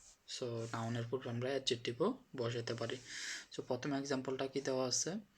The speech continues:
থা গাও সো ওয়া, সে আমাকে বলেছে। কি বলেছে?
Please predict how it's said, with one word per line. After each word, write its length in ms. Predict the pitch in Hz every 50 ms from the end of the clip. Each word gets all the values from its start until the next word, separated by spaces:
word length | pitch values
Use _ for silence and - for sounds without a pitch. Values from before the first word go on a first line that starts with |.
| - - - - - _ _
থা 220 | - 135 127 127
গাও 320 | 131 131 - 139 139 147 151
সো 380 | 151 - - 131 120 120 120
ওয়া, 300 | 120 113 110 113 - - - - -
সে 500 | - - - 135 127 120 120 117 117 120 - 143 - - - - - _ _ _ _ - - -
আমাকে 720 | - 139 135 127 127 123 120 117 - - 123 123 127 165 220 233 - - - - - -
বলেছে। 640 | 127 120 120 117 117 117 - - - 123 123 156 214 - - - - - - - - - - - - _ _ _ _ _ _ _ _ _ _ _ _ _ _
কি 140 | - 160 147
বলেছে? 600 | 143 139 135 139 131 - - - - 170 202 254